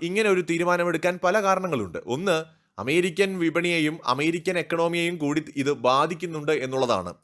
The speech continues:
കാരണം ചൈനയ്ക്കൊപ്പം ലോകത്തെ ഒരുപാട് രാജ്യങ്ങളുടെ മേൽ തീരുവ ചുമത്തുമ്പോൾ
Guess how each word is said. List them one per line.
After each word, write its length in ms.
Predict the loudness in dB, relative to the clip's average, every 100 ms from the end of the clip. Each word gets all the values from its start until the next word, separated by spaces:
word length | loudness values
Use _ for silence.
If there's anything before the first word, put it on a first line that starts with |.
| _ _ _ 0
കാരണം 340 | 2 0 0
ചൈനയ്ക്കൊപ്പം 600 | 2 4 2 -2 -2 0
ലോകത്തെ 380 | 0 2 2 2
ഒരുപാട് 580 | 2 6 6 4 2 2
രാജ്യങ്ങളുടെ 520 | 2 2 0 -4 -2 0
മേൽ 280 | 0 -2 -4 _ _
തീരുവ 280 | -4 0 2
ചുമത്തുമ്പോൾ 680 | 2 0 -2 -2 0 0 0